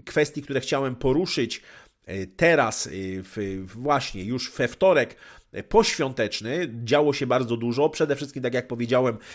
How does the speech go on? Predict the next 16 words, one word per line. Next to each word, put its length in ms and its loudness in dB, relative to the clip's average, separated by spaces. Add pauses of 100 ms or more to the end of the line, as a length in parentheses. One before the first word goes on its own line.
(120)
e, 120 -4
tematem 440 2
numer 280 0
jeden, 400 2 (340)
e, 120 -8
był 240 2
piąty 400 -2
kwietnia, 480 -4
czyli 220 -4
to 100 2
ogłoszenie 420 0
przez 180 -8
Donalda 320 0
Trumpa, 400 -2 (320)
e, 120 -4
rzekomego, 680 -2